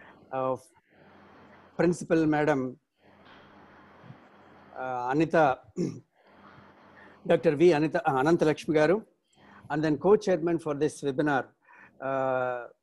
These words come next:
Sri Kumari Y Padmaja Madam Garu, and convener Vijay Kumar Garu, co-convener and good friend Elia Bandari Garu, and the organizing secretary,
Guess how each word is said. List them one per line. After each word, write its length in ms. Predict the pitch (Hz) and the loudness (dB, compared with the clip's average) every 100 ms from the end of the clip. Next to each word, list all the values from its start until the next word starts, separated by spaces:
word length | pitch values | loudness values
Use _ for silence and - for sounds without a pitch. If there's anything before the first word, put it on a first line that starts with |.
| _ - | _ -18
Sri 220 | 147 143 | -6 -6
Kumari 560 | 110 143 139 131 123 120 - _ - - | -4 -4 -2 -2 -4 -8 -18 _ -20 -18
Y 420 | 127 139 143 127 117 - | -6 0 0 -2 -6 -6
Padmaja 400 | 135 131 147 151 | -4 -2 -2 -2
Madam 280 | 143 139 135 | -2 -2 -2
Garu, 280 | 139 147 151 | -2 0 -2
and 140 | 131 | -4
convener 400 | 139 139 147 151 | -6 -6 -4 -4
Vijay 300 | 127 131 143 | -4 -4 -4
Kumar 260 | 143 139 135 | -2 -2 -2
Garu, 380 | 131 131 143 147 _ _ - | -2 -2 -4 -8 _ _ -2
co-convener 640 | 160 160 156 151 151 120 - - - _ - | -2 0 -2 0 -2 -4 -10 -20 -20 _ -10
and 380 | 131 135 135 135 | -4 -4 -4 -4
good 220 | 147 147 | -2 -4
friend 400 | - 156 143 135 - _ - - _ | -2 0 0 -2 -8 _ -20 -20 _
Elia 320 | 139 139 143 | -4 0 0
Bandari 420 | 135 131 131 131 131 | 2 0 0 -2 -2
Garu, 340 | 131 131 139 135 | -2 -2 -6 -6
and 200 | 131 123 | -6 -2
the 100 | 127 | -2
organizing 460 | 127 131 139 135 | -2 -2 -4 -4
secretary, 720 | 135 127 135 139 143 156 165 | -6 -8 -6 -10 -8 -6 -6